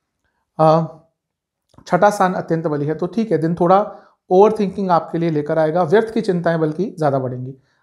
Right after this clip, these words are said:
आपके लिए उपाय यह है कि आपको हनुमान चालीसा का दो बार पाठ करना है। शुभ अंक है आपका छः, कलर है आपका येलो, भाग्य प्रतिशत पैंसठ प्रतिशत। कुंभ, एक्वेरियस, अ, दिन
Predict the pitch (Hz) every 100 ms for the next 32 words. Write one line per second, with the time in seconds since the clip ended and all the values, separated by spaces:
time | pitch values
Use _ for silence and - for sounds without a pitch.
0 | - 165 170 226 233 208 185 202 180 190
1 | 175 175 175 151 - 208 - _ _ _
2 | - 170 214 220 185 180 185 175 160 156
3 | - 139 131 131 131 135 139 185 175 185
4 | 190 190 180 175 - 180 - - 185 -
5 | - _ _ - 175 170 170 156 - 160
6 | 151 151 151 160 170 135 135 147 165 165
7 | 151 214 - 156 143 202 - - - 180
8 | 156 151 165 - 170 170 147 - - _
9 | _ - 165 175 165 190 226 233 -